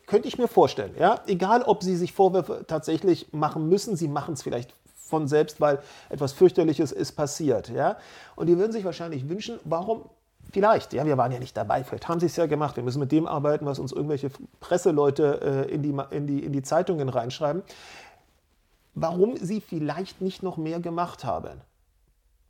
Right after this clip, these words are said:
Warum sie, was ja angeblich auch der Fall war, das Arbeitszeugnis sich nicht haben geben lassen vom letzten Arbeitgeber. Ja, wobei wir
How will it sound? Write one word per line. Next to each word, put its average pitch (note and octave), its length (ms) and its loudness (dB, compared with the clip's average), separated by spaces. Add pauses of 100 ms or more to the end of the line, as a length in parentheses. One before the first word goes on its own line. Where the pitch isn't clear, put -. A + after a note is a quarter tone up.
(280)
Warum F3+ 360 0
sie, F3+ 240 0 (300)
was - 160 -8
ja - 100 -10
angeblich C3+ 420 -8
auch F#3 260 -2
der C#3+ 140 -6
Fall C3 320 -4
war, D#3+ 180 -6 (360)
das D3 160 -8
Arbeitszeugnis G3+ 720 -2
sich C#3 160 -8
nicht C#3 160 -8
haben B2+ 300 -6
geben C#3+ 280 -2
lassen B2+ 320 -4
vom C3+ 140 -4
letzten C3+ 340 -2
Arbeitgeber. A#2 720 -6 (160)
Ja, C#3+ 180 -4
wobei C#3+ 260 4
wir D3 160 0